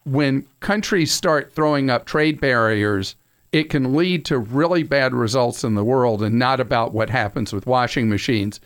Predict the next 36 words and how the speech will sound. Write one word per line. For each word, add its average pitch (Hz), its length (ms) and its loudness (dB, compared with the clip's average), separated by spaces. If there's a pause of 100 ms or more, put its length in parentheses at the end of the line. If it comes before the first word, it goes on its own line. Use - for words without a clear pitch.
(440)
You 127 140 2
can 127 180 -2
create 147 400 2
a 127 40 2
level 139 320 2
of 117 140 -2
distrust 139 640 0
that 120 120 -2
ultimately 139 480 0
can 120 200 -2
end 123 220 0
to 104 100 -2
conflict 143 800 -2 (380)
and 117 160 -2
potentially 143 720 0 (340)
the 127 200 2
outbreak 120 400 0
of 101 120 -2
war. 113 460 0 (640)
I, 135 240 0
I 135 120 2
think 165 240 -2
that 135 260 -2 (420)
we 156 300 0
have 185 140 0
to - 80 -10
be 147 120 0
very 143 400 0
careful 160 840 -2 (180)
when, 139 320 0
in 127 80 2
the 120 80 0
case 170 340 0
of 143 80 -6
the 104 80 -2
washers, 120 760 -2